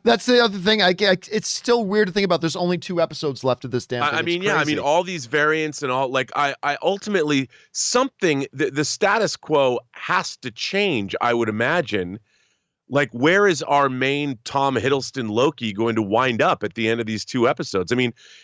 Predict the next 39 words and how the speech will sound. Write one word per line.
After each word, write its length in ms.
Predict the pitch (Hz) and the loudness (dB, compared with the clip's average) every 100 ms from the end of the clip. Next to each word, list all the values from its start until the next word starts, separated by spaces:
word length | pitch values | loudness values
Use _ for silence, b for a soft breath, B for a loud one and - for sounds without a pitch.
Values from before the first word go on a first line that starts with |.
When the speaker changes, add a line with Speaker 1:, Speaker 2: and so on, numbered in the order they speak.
| B | B
Speaker 2:
in 100 | 143 | 0
the, 160 | 139 123 | 0 0
in 120 | 143 127 | 0 -2
the 100 | - _ _ | -4 _ _
proper 440 | - 156 170 160 131 | -2 2 2 2 2
M 160 | 127 | 0
C 200 | 135 - | -4 -8
U 80 | 127 | -10
timeline, 580 | - 131 160 147 113 110 | -2 0 0 0 0 -2
Loki 580 | 104 110 151 - 165 127 | -2 2 2 0 -6 -2
is 180 | 135 104 | -2 -2
dead. 400 | - 120 95 - _ _ _ _ _ | -2 0 -2 -8 _ _ _ _ _
He 120 | - 135 | -2 -2
was 180 | 120 | -2
killed 400 | - - 156 160 | -6 -2 0 0
by 160 | 127 131 | -2 -4
Thanos. 720 | 113 131 113 95 65 - - _ _ _ _ _ _ | -2 -2 -2 -4 -10 -18 -20 _ _ _ _ _ _
And 380 | 120 123 123 120 | -2 0 0 -2
if 180 | 98 113 | -4 -6
he's 200 | 156 165 | -6 -2
going 200 | 165 151 | 0 0
to 100 | 135 | 0
reemerge 720 | 117 147 139 123 156 135 107 90 | 0 2 2 2 2 2 0 0
on 240 | 113 113 | 0 0
the, 180 | 113 104 | 0 2
uh, 160 | 101 95 - | 0 -2 -2
playing 320 | 160 180 151 | 0 0 -2
field, 440 | - 98 92 95 - _ _ _ _ | -2 0 0 -4 -10 _ _ _ _
it's 160 | - 107 | -10 -4
gonna 160 | 165 147 | -2 0
be 120 | 113 | 0
really 320 | 127 147 127 | 2 2 2
interesting 340 | 147 107 113 | -2 -6 -6
to 80 | 98 | -6
see 160 | - 117 | -4 -2
how 160 | 104 | 0
they 140 | 95 87 | 0 0
do 180 | 92 107 | 0 0
that. 300 | - - | -2 -6